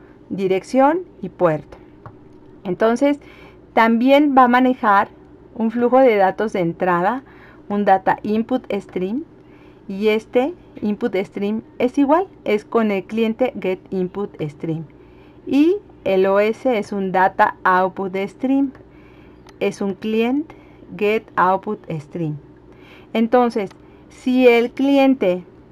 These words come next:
va a recibir mensajes del servidor, los va a leer a partir del flujo de datos de entrada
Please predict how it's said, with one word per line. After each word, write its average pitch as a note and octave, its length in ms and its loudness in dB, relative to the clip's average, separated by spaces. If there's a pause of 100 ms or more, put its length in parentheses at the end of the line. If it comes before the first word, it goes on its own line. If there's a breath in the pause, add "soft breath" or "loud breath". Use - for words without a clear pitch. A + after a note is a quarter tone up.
(140)
va B3 280 8
a D4 40 8
recibir C4+ 440 2
mensajes G#3 840 -2
del F3 260 -2
servidor, F3+ 640 -2 (580 loud breath)
los G#3 280 -2
va A#3+ 120 6
a C4 40 6
leer C4 340 4
a G#3+ 140 2
partir F#3+ 640 -2
del F3+ 440 -2
flujo B3+ 600 0
de G#3+ 180 0
datos G3 560 0
de F3 100 -2
entrada F3+ 760 -2